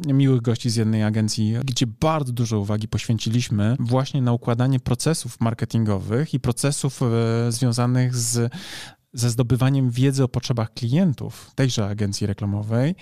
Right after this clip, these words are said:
bo to może być w ogóle źródłem, em, poważnej przewagi konkurencyjnej, prawda? Więc jeżeli jesteśmy poważni, to oczywiście myślimy o tym, że strategia nas, e, nie ogranicza, a wręcz daje nam narzędzia i daje nam taką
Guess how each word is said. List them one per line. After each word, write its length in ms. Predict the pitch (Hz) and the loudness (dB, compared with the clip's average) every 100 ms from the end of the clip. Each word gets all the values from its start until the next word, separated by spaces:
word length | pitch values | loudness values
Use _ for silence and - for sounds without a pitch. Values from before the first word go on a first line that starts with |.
| - - - - | -14 -20 -16 -8
bo 580 | 127 117 123 117 120 123 | -6 0 0 2 2 0
to 120 | 156 | 0
może 280 | 156 175 175 | 2 2 2
być 180 | 135 117 | 0 0
w 60 | 117 | -2
ogóle 240 | 113 110 | 0 0
źródłem, 640 | 107 123 139 120 107 110 113 | 2 2 2 2 2 0 -2
em, 540 | 110 113 135 135 120 | -2 -2 -2 -6 -6
poważnej 360 | 131 131 131 139 | -2 0 2 0
przewagi 380 | - 135 127 107 | 0 0 0 0
konkurencyjnej, 720 | 104 98 98 95 104 104 113 | -2 0 -2 -2 -4 -6 -10
prawda? 320 | - 113 131 | -6 -2 0
Więc 280 | 147 131 - | 0 -2 -4
jeżeli 260 | 156 151 156 | -4 0 0
jesteśmy 320 | 147 185 156 | 0 0 0
poważni, 540 | 139 135 190 180 120 107 | 0 2 2 2 0 0
to 120 | 139 | 0
oczywiście 560 | 131 139 160 - 98 92 | 0 -2 -2 -2 -6 -8
myślimy 380 | 117 117 139 120 | -6 -2 2 2
o 80 | 117 | 2
tym, 240 | 135 131 | 2 0
że 240 | 123 120 127 165 - - - _ - _ - | 2 0 -2 -8 -16 -18 -20 _ -20 _ -8
strategia 920 | - - 135 - 135 135 135 127 135 - _ _ - | -4 0 0 2 2 4 4 4 0 -4 _ _ -12
nas, 760 | 147 135 131 131 - - - 127 120 | -2 2 2 2 0 -2 -2 0 2
e, 40 | 120 | 4
nie 200 | 139 175 | 4 4
ogranicza, 640 | 147 131 120 107 110 117 147 | 4 2 2 0 -2 -2 -2
a 100 | 135 | -2
wręcz 280 | 139 131 123 | 2 2 2
daje 220 | 127 123 | 2 2
nam 160 | 120 | 2
narzędzia 720 | 120 117 127 127 107 98 95 107 | 2 4 4 4 2 0 -2 -2
i 100 | 113 | 0
daje 200 | 113 113 | 0 0
nam 120 | 110 | 0
taką 380 | 110 110 110 110 | 0 0 0 0